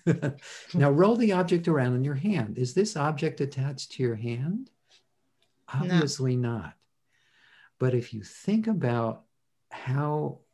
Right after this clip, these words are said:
Speaker 1: our relationship to our emotions, we don't usually say, "I, I, I feel sad." We say, "I'm sad."
Speaker 2: Mm-hmm.
Speaker 1: We don't say, "I feel angry." We say, "I'm angry." We don't say, "I, I feel depressed." We usually say, "I'm depressed."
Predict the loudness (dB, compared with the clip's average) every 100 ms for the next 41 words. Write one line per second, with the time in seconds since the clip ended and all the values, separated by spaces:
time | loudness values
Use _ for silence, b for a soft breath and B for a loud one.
0 | _ -6 -4 -2 -4 -2 -4 -2 -4 -6
1 | -4 -4 -2 -6 -4 -4 -4 -8 -12 -14
2 | -18 -20 _ _ _ _ _ _ -2 0
3 | 0 2 2 2 0 0 -2 -2 -4 -10
4 | _ -12 -12 -14 _ _ -10 -8 -8 -14
5 | _ -14 -12 -6 -4 -4 -4 -4 -4 -4
6 | -4 -2 -2 -2 -4 -4 -2 -4 -6 -6
7 | -2 0 0 0 -2 -8 _ -2 2 2
8 | 2 2 2 2 -2 0 2 2 2 2
9 | 0 -2 -2 0 2 4 2 0 -6 _
10 | _ b b b b 2 4 2 0 0
11 | 2 2 -2 -4 -4 -4 -4 _ -8 -8
12 | -4 -2 0 -2 -2 -2 -2 -4 -16 _
13 | _ _ -2 2 2 2 -2 -2 0 0
14 | 0 -2 -4 -4 -4 -6 -10 -20